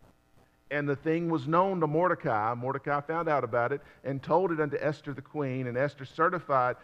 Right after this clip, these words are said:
the king thereof Mor-, uh, Mordecai's name. So he was able to get word to the king because of his connection to Esther, "Hey, these guys are gonna kill you." In verse twenty-three, "And when inquisition was made into the matter, it was found out,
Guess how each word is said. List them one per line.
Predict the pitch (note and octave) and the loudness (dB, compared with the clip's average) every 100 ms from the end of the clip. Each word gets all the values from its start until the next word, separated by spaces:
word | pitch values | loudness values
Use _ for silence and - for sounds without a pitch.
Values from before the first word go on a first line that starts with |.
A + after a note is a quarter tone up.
| - | -12
the | - | -12
king | C3+ D#3+ C#3+ C3 | -4 -2 -2 0
thereof | C3 B2 B2 A#2 | 2 4 2 0
Mor-, | B2 C3 C3 | -2 -4 -2
uh, | B2 | -4
Mordecai's | A#2 C3 C3 - A#2 A2+ G#2+ | -2 -2 -2 -2 -4 -4 -6
name. | A#2+ A2+ G#2 | -6 -6 -8
So | F#2+ A2+ | -6 -6
he | C#3 D3+ | -4 -4
was | C#3+ | -2
able | C3+ C3 B2 | -4 -4 -8
to | A#2 | -8
get | C3 B2 | -6 -6
word | A#2 C#3 E3+ E3 | -2 0 0 0
to | D#3+ | -6
the | D3+ | -6
king | - B2 B2 | -6 -6 -8
because | A#2+ C3+ A#2 | -8 -8 -6
of | A#2+ | -6
his | D3+ C#3 | -6 -6
connection | D3+ D3+ D3 E3 | -6 -6 -8 -10
to | D3 - | -8 -4
Esther, | B2+ - B2 A#2 - - | -6 -6 -6 -6 -8 -10
"Hey, | C3+ C3+ | -2 0
these | B2+ C#3+ | 0 -2
guys | A#2+ C#3 A#2+ | -2 0 0
are | A#2 | -4
gonna | A2+ G2 - | -8 -8 -10
kill | E3 | -8
you." | A2+ F#2+ D#2+ D#2 - _ _ - _ _ - - | -8 -10 -8 -10 -14 _ _ -20 _ _ -20 -12
In | A2 | -6
verse | C3+ - | -6 -4
twenty-three, | C#3+ B2+ - D3 | -6 -6 -4 -2
"And | C#3+ | -2
when | A#2+ B2 | -2 -4
inquisition | C#3+ B2+ A2+ C#3 C3+ B2+ | -6 -6 -4 -4 -6 -10
was | G#2+ | -6
made | A#2+ C3+ | -2 -2
into | C3 C3 | -2 -6
the | A#2+ | -6
matter, | A#2 C3 D#3 | -2 -2 -2
it | E2+ | -6
was | G2+ | -10
found | - C3+ C3 B2+ | -6 -4 -2 0
out, | D3 E3+ | 0 0